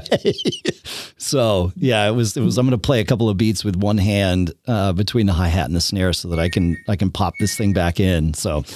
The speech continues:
yeah, it, it, um, it is weird when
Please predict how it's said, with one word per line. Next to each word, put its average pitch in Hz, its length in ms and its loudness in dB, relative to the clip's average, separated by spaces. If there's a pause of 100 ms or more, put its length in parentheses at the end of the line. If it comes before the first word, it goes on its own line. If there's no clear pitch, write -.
(280)
yeah, 139 480 2
it, 170 320 0
it, 151 380 -2
um, 113 520 2
it 180 120 4
is 214 220 2
weird 165 520 2
when 131 400 2